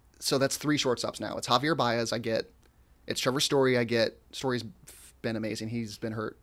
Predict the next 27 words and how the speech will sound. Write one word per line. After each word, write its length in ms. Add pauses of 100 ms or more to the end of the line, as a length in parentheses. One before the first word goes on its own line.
(280)
also 220
recently, 380
but 120
not 280
for 120
an 80
extended 380
period 260
like 280 (440)
Tatis 360
was. 340 (880)
But 80
then 120
it's 100
Paul 240
DeJong, 400 (540)
who's 120
hitting 160
two 160
fifty-six 720 (300)
with 80
a 40
three 240
thirty-nine 520
O 80
B 160
P 300